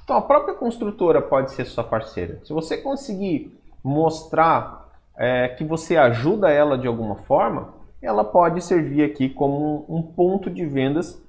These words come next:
para os apartamentos. Seja para um controle de acesso,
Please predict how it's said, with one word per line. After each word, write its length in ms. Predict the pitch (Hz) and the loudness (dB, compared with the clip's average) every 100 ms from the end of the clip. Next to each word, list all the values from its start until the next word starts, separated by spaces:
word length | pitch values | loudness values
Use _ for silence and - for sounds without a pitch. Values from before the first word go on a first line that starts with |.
| - | -2
para 180 | - 143 | 2 4
os 100 | 135 | 2
apartamentos. 800 | 135 147 139 190 247 - - - - - | 0 -2 -2 -4 -4 -6 -14 -20 -20 -20
Seja 320 | - 226 208 190 | -4 -2 0 0
para 160 | 180 | 0
um 100 | 180 | -2
controle 540 | 175 170 165 170 170 165 | 0 -4 -2 0 0 2
de 100 | 151 | 0
acesso, 600 | 151 - 147 - - | 0 0 0 0 -12